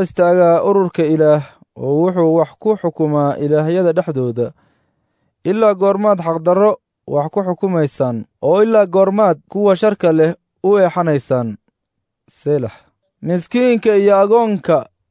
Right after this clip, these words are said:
gar siiya, oo cadaalad ugu gar soora kan dhibaataysan iyo saboolka.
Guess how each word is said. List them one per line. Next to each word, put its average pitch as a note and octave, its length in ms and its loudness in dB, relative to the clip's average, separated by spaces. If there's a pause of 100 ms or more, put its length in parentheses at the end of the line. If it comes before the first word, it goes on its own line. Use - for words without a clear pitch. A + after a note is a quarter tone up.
(200)
gar F3+ 280 0
siiya, F3 480 0 (840)
oo C3 120 0 (100)
cadaalad E3+ 520 2
ugu E3+ 180 0
gar F#3 220 0
soora F#3+ 480 2 (720)
kan F#3+ 200 -2
dhibaataysan D#3+ 840 0 (200)
iyo C#3+ 160 -2
saboolka. D3 640 -2